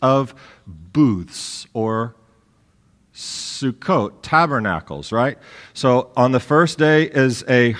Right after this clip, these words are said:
for seven days to the Lord, that's where we're having the Feast of Booths. That ended last night. "On the first day of Sukkot is a holy convocation. You shall do no laborious work of any kind. For seven days you shall present an offering by fire to the Lord," and that is, as we just identified, Sukkot. And then it continues,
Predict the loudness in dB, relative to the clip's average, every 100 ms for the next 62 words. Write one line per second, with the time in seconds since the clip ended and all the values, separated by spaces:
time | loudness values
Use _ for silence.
0 | -10 -2 -2 -2 2 4 4 2 4 6
1 | 6 4 2 -4 -4 0 2 4 4 4
2 | 2 0 -2 -2 2 0 0 -4 -6 -2
3 | -4 -4 -10 -2 0 0 -2 0 2 2
4 | 0 -2 2 2 2 0 0 0 -2 -16
5 | -12 0 2 2 2 2 2 2 4 6
6 | 6 2 -2 -6 -6 -2 -2 -2 -2 0
7 | 2 0 0 -2 -2 -2 -2 -2 -6 -6
8 | -4 -2 -2 0 0 0 2 2 0 -2
9 | -2 -4 -6 -4 0 -2 -2 -6 -4 -2
10 | 2 4 4 2 -4 -14 -14 -2 0 2
11 | 2 0 0 0 2 0 0 4 6 6
12 | 2 -4 2 4 4 2 2 4 2 0
13 | 0 2 2 2 2 0 2 2 2 4
14 | 4 4 -2 -4 -2 0 0 0 -2 0
15 | -2 -4 0 2 2 -4 -2 -2 2 2
16 | 2 2 -2 0 -2 -4 -4 -6 -2 0
17 | 2 2 0